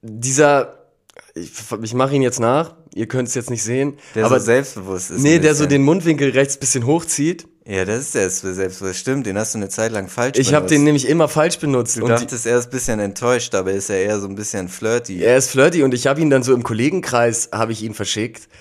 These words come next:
Speaker 1: und er ist, dann, ist, glaub ich, immer falsch aufgefasst worden, bis mir dann irgendjemand mal gesagt hat, dass der hat eine ganz andere Bedeutung.
Speaker 2: Ja. Ja.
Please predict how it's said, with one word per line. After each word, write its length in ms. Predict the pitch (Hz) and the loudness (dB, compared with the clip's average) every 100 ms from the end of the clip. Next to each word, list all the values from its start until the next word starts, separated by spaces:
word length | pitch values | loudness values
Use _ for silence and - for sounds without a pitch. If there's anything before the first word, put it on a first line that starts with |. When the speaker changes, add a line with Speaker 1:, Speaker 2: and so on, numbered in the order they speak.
| - - | -20 -12
Speaker 1:
und 180 | - 120 | -4 2
er 120 | 110 | 4
ist, 200 | 120 120 | 2 0
dann, 280 | 139 135 117 | 0 -2 -2
ist, 320 | 110 117 113 - | -4 -4 -4 0
glaub 180 | 117 | 0
ich, 80 | 110 | 0
immer 180 | 113 127 | 0 0
falsch 240 | - 127 117 | 2 2 2
aufgefasst 500 | 147 156 - 117 - | 0 -2 -6 -6 -2
worden, 240 | 98 98 | -4 -2
bis 160 | 120 127 | -4 0
mir 160 | 120 | 2
dann 160 | 113 107 | 2 2
irgendjemand 380 | 117 120 120 95 | 2 2 0 2
mal 120 | 107 | -2
gesagt 320 | 107 117 117 | 0 -4 -2
hat, 140 | 120 101 - | -6 -6 -8
dass 180 | 101 - _ - - 104 - - | -8 -8 _ -18 -14 -12 -10 -6
der 160 | 101 | -2
hat 120 | 104 | -2
eine 100 | 101 | -2
ganz 160 | 104 98 | -4 -2
andere 200 | 95 98 | -2 -4
Bedeutung. 600 | 95 101 123 123 92 95 _ _ | -4 -2 -2 -4 -10 -10 _ _
Speaker 2:
Ja. 460 | 98 95 95 90 - _ _ _ _ _ _ _ _ _ _ _ _ _ _ | -6 -2 -2 -4 -12 _ _ _ _ _ _ _ _ _ _ _ _ _ _
Ja. 380 | 95 104 101 90 | 0 2 2 -2